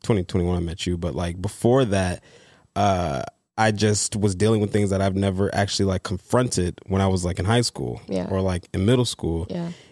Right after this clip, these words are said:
Speaker 1: And those things eventually kind of, kind of were, like, slowly just creeping on me as, you know, as I got older
Speaker 2: Mm-hmm.
Speaker 1: or whatever. So eventually so that was, like, my high school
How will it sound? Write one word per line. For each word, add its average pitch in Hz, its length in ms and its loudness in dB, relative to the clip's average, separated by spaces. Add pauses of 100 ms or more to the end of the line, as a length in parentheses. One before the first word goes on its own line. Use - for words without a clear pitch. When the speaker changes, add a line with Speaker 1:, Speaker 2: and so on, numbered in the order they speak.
(160)
Speaker 1:
And 92 760 2 (200)
those 104 240 2
things 95 360 0
eventually 92 540 0
kind 92 260 0
of, 87 500 -8 (600)
kind 135 160 2
of 127 80 4
were, 117 60 6
like, 95 140 2
slowly 143 540 4
just 131 220 0
creeping 98 480 -2
on 95 160 2
me 87 180 0 (140)
as, 92 800 0
you 92 100 0
know, 85 300 -2 (180)
as 98 160 2
I 90 80 2
got 82 220 -2
older 80 380 -6 (120)
Speaker 2:
Mm-hmm. 190 320 -2
Speaker 1:
or 87 80 0
whatever. 69 300 -6
So 104 420 2 (440)
eventually 120 1000 2 (580)
so 143 100 2
that 143 120 4
was, 180 100 4
like, 156 120 2
my 120 140 4
high 104 140 2
school 95 560 0